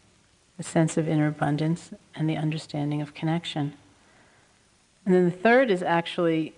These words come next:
in the Buddhist psychology, the proximate cause or the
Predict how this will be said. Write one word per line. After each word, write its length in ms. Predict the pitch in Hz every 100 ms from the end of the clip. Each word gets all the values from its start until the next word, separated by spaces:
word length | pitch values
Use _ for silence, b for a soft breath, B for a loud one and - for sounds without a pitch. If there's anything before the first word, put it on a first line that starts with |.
| -
in 200 | 165 160
the 280 | 151 151 - -
Buddhist 300 | 160 151 -
psychology, 720 | 151 - 151 143 143 156 147
the 320 | 147 143 147 - _ _ _ _ _ _ _ _ _ _ _ _ _ _ _ _ _ _ _ -
proximate 600 | - 156 151 - 156 143
cause 400 | - 202 165 151
or 100 | 151
the 220 | 156 147